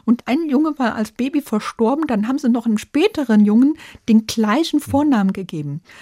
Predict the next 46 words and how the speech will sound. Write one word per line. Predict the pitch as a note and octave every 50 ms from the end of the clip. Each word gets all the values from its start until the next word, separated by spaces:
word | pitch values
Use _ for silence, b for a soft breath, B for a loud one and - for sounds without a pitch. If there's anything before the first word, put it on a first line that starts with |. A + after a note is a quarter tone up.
| B B B B
Und | F3+ F#3+
dann | G3 F#3+
gucken | - D4 D4+ D#4
sie | C#4 C#4
mal, | B3+ A#3
ist | - - A3+ - - A3
er | G#3 F#3+
wirklich | A#3+ A#3 - - G#3+ G#3+
dieser | - - F#3 - G3+ F#3+
Friedrich | - - - A#3+ - - G#3+ F#3 - - -
Wilhelm | G#3 A3 A#3+ B3 B3+ A#3+ B3
Ruf | A#3+ - G#3 G#3+ A#3+ C4+ - - -
aus | - D#3 -
meiner | - D#3+ D#3 C#3+ C3+
Familie | - - D#3+ C3+ C#3+ G3 C#4+ D#4 G3+ E3 F3+ -
und | - E3 -
ist | F#3+ - - G3
er | E3+ F3
wirklich | F3 - - D3+ -
von | - E3 C#3 -
den | - E3+ F3 G3 A3 A#3+ A3 A3 - _ C#4+ C#4+ A3+
<laughs> | - - - G#3+ -
Eltern | - B3+ D#4 - - E4 D#4+ F4 F#4 -
oder | A3+ G#3+ G#3+ A3 G3 -
ist | G#3+ - -
er | -
vielleicht | - - - D3 D#3 F#3 -
sogar | - F3 - D#3+ D#3 B B B B B B B B
aus | - F#3+ -
einer | F#3+ F3+
anderen | - G#3 C#4+ C4+ G#3 E3
Familie, | - D#3 D3+ D3 D3 C#3+ C#3+ C#3+
ja? | C#3+ E3 G3+ B B B B B B B B B _ _ _
Also | - G#3 G3 G#3 - - _
das | - G3 - -
muss | F#3 F3+ F#3+ - -
man | B3+ B3+ C4
dann | B3+ A#3
echt | - A3+ A#3+ - - -
recherchieren, | G#3+ - - F3 E3 - - G#3+ C4
man | C4+ G#3+
muss | F#3+ - - -
sich | - G#3 F#3 - G3 - -
die | G3 -
Urkunden | - G3 G#3+ - - F#3+ F#3 F3+ F#3 F3 -
angucken, | - E3 A2+ G#2 F3+ - - A#3+ - - D#4 D#4